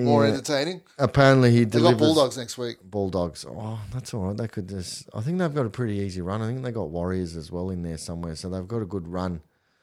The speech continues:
Speaker 1: Yeah.
Speaker 2: um, of teams. But I would pay top dollar.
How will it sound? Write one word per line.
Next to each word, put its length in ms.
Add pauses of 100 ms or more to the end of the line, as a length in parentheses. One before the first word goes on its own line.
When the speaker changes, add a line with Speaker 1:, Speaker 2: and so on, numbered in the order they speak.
(240)
Speaker 1:
Yeah. 380
Speaker 2:
um, 160
of 160
teams. 400
But 380 (1000)
I 140
would 180
pay 220
top 260
dollar. 400